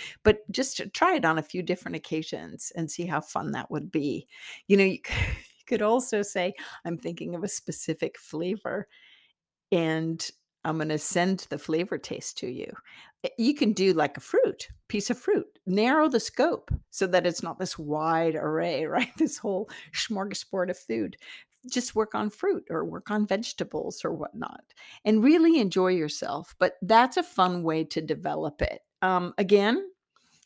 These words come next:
it can be fleeting like a sense of smell,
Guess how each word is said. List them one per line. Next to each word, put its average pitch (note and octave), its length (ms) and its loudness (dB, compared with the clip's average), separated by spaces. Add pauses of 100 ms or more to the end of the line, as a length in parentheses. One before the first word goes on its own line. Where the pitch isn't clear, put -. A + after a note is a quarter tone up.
(120)
it F3 100 4
can F3+ 160 -2
be F#3 100 -4
fleeting F#3+ 580 0
like G3 200 -4
a F#3+ 60 -2
sense F3+ 320 -4
of F3 80 -6
smell, E3+ 580 -2